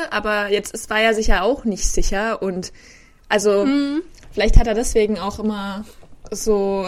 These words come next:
Speaker 1: Loki halt so klein gemacht und so, damit er halt, obwohl er halt eigentlich wusste, dass er was kann,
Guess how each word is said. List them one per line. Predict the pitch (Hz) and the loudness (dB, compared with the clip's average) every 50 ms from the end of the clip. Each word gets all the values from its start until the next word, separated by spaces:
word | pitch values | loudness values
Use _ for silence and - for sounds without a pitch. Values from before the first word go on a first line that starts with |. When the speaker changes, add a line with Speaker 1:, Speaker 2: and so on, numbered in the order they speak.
| 175 - - | -8 -10 -8
Speaker 1:
Loki | - 202 208 226 220 - 220 220 | -2 0 2 2 4 4 2 2
halt | 208 196 180 180 | 2 0 -4 -6
so | - - 190 | -8 -10 -10
klein | - - 226 202 202 214 226 233 | -8 -8 -6 -4 -2 -2 -2 -2
gemacht | 208 190 170 165 175 180 - - - | -4 -4 -8 -8 -10 -12 -14 -14 -12
und | - 185 180 180 165 170 - | -12 -10 -10 -10 -12 -12 -12
so, | - 180 170 170 165 165 | -10 -6 -6 -4 -4 -6
damit | 180 175 185 180 | -6 -8 -8 -6
er | 208 202 202 | -6 -6 -4
halt, | 175 170 175 170 - - - - - - - - - | -4 -6 -6 -4 -4 -6 -6 -8 -14 -20 -20 -10 -10
obwohl | 202 170 190 220 220 | -8 0 2 2 4
er | 208 196 | 4 2
halt | 233 196 - - | 2 0 2 2
eigentlich | 196 208 226 220 - - | 2 2 2 0 2 0
wusste, | 226 247 - - 294 | 0 0 0 -4 -6
dass | 302 294 - | -6 -6 -4
er | 302 285 285 | -6 -6 -6
was | 277 254 - - | -8 -10 -10 -10
kann, | - 277 254 254 269 269 277 294 | -8 -8 -8 -6 -6 -8 -8 -10